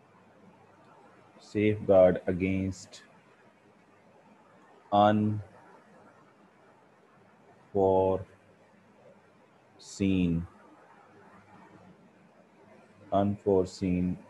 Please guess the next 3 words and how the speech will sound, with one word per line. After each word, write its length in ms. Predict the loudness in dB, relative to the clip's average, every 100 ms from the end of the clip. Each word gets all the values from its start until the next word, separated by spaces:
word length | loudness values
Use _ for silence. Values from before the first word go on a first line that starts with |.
| -20 -20 -20 -20 -20 -20 -20 -20 -20 -20 -20 -20
shortages 1040 | 0 4 4 2 -2 -2 -4 -4 -12 -20 -20 -20 -20 -20 -20 -20 _ _ _ -20 _ -20 -20 -20 -20 -20 -20 -20 -20 -20 -20 -20 -20 -20 -20 -20 -20 _ _ -20 _ -20 -20 _ _ _ _ _ -20 -20 -20 -20 -20 -20 -2
और 520 | 0 2 2 2 -2 -8 -20 -20 -20 -20 -20 -20 -20 -20 -20 -20 -20 -20 -20 -20 -20 -20 -20 -20 -20 -16 -10
डिमांड्स। 920 | -2 0 2 2 0 -6 -14 -20 -20